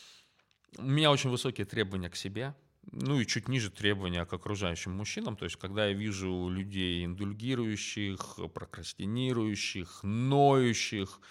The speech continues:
ни к чему не стремящихся, не вкладывающих себя, они мне становятся омерзительны.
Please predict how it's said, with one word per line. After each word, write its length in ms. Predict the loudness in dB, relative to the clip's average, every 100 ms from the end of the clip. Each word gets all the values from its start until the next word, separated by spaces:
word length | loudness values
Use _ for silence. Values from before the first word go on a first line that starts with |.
| -20 -20 -6 0
ни 160 | 0
к 40 | 0
чему 340 | 0 2 2
не 120 | 0
стремящихся, 1120 | -2 -2 0 2 4 4 2 -4 -6 -4 -4 -2
не 300 | 0 2 2
вкладывающих 720 | 2 4 4 2 -4 -4 -6
себя, 460 | -6 -2 2 2
они 220 | 2 0 -2
мне 200 | -4 -4
становятся 500 | -4 -4 -4 -4 -4
омерзительны. 800 | -4 -4 -6 -8 -10 -16 -16